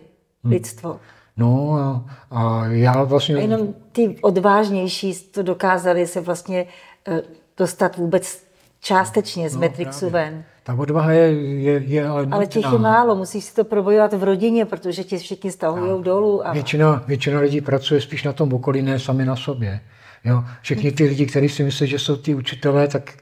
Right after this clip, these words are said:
Speaker 1: dělají mistry někomu, ale sami sobě ne, jo.
Speaker 2: Jo.
Speaker 1: Mě-, měli začít
Speaker 2: Jo.
Speaker 1: nejdřív u sebe, protože když to začnou správně, to se samo přidá.
Speaker 2: Jasně,
Speaker 1: Říká:
Speaker 2: že
Speaker 1: "Nebojte se, to všechno přijde, ale,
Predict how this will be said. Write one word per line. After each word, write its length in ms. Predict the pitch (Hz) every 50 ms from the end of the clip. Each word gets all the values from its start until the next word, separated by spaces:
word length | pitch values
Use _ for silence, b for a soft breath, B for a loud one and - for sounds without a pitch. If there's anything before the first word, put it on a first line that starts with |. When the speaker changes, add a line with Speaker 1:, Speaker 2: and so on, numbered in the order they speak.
| _
Speaker 1:
dělají 420 | 123 113 143 143 139 139 143 139 143 B B B B B
mistry 400 | 123 131 139 123 - - 135 143
někomu, 460 | 143 139 135 139 143 135 139 139 143 143
ale 140 | 143 143
sami 240 | 139 - 135 139 143
sobě 340 | 139 - 139 135 143 147 143
ne, 300 | 139 139 139 147 156 156 131
jo. 280 | 110 101 101 113 127 120 B
Speaker 2:
Jo. 100 | 214 220 214 B B
Speaker 1:
Mě-, 140 | 113 127 131
měli 420 | 131 139 135 135 139 139 143 139
začít 240 | 127 135 127 - -
Speaker 2:
Jo. 60 | 131
Speaker 1:
nejdřív 300 | 135 139 135 131 139 143
u 80 | 127 131
sebe, 320 | - - 160 151 151 131 123 B B B B
protože 300 | - 120 120 127 110 131
když 220 | 131 143 127 - -
to 140 | - 147
začnou 320 | 131 143 143 - 156 143 131
správně, 480 | - - - 139 151 156 160 156 143
to 120 | 123 147 135
se 140 | - - 143
samo 240 | - 160 156 160
přidá. 560 | 156 - - 165 165 160 143 110 101 98 - - _ _
Speaker 2:
Jasně, 260 | 240 226 240 226 - -
Speaker 1:
Říká: 180 | 247 240 170
Speaker 2:
že 60 | 160
Speaker 1:
"Nebojte 400 | 165 175 165 170 185 202 185 -
se, 140 | 190 - 165
to 100 | - 165
všechno 300 | 131 120 - - 175 175
přijde, 420 | 170 - - - 170 180 170 196 185
ale, 200 | 165 151 143